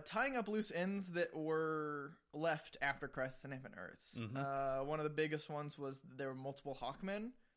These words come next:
Speaker 2: Okay.
Speaker 1: It was like the continuities were not fixed
Speaker 2: So
Speaker 1: or
Speaker 2: do they
Speaker 1: something.
Speaker 2: fight to the death?
Speaker 1: No, they all just converged into one person.
Speaker 2: Oh, that's boring.
Speaker 1: It was actually kind of funny because there's a couple panels where, like, they outright explain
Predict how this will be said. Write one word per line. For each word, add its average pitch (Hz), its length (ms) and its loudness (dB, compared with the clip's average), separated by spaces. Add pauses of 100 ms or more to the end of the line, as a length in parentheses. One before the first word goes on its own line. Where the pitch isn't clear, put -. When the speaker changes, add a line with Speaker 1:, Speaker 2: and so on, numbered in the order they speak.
(320)
Speaker 2:
Okay. 143 400 2
Speaker 1:
It 110 40 -4
was 147 100 -4
like 143 160 0
the 143 60 -8
continuities 151 580 2
were 151 80 -4
not 147 240 0 (360)
fixed - 500 -2 (260)
Speaker 2:
So - 140 2
Speaker 1:
or - 20 4
Speaker 2:
do 107 60 0
they 110 100 0
Speaker 1:
something. 107 160 0
Speaker 2:
fight 110 120 2
to 110 60 -6
the 107 80 0
death? 110 220 2 (460)
Speaker 1:
No, 180 280 6
they 175 100 6
all 180 160 6
just 175 200 -2
converged 147 520 0
into 139 160 -4
one 123 320 -4
person. 127 440 -6 (260)
Speaker 2:
Oh, 113 140 0 (160)
that's 160 160 0
boring. 104 400 -2 (140)
Speaker 1:
It 175 60 -2
was 190 120 2
actually 226 240 2
kind 254 140 4
of 185 80 2
funny 170 260 2
because 147 220 0
there's 151 160 -2
a 147 140 0
couple 165 240 -2
panels 147 480 -2
where, 135 180 -2
like, 123 260 0 (960)
they 180 140 2
outright 180 360 6
explain 147 760 0